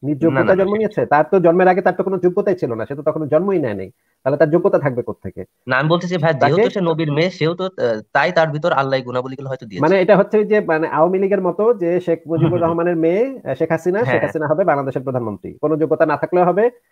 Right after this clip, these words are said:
Speaker 1: যে খালেদা জিয়া, আহ, জিয়াউর রহমানের বউ, সে হবে প্রধানমন্ত্রী। পড়ালেখা না পারলেও হবে, ক্লাস এইট পাস করলেও হবে, সে মানে প্রধানমন্ত্রী হয়ে যাবে, কোনো যোগ্যতার দরকার নেই, তাই তো?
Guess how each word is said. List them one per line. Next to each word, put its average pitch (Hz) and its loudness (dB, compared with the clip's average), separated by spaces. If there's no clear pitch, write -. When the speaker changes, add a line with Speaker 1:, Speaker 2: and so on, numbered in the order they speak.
Speaker 1:
যে 139 0
খালেদা 165 4
জিয়া, 185 4
আহ, 170 0
জিয়াউর 170 4
রহমানের 180 2
বউ, 180 0
সে 160 -2
হবে 147 2
প্রধানমন্ত্রী। 165 -4
পড়ালেখা 170 2
না 160 2
পারলেও 165 4
হবে, 139 2
ক্লাস 160 0
এইট 160 0
পাস 156 0
করলেও 156 0
হবে, 214 -2
সে 139 -6
মানে 131 -6
প্রধানমন্ত্রী 147 -4
হয়ে 113 -2
যাবে, 95 -10
কোনো 151 0
যোগ্যতার 143 -2
দরকার 113 -2
নেই, 104 -4
তাই 160 0
তো? - -6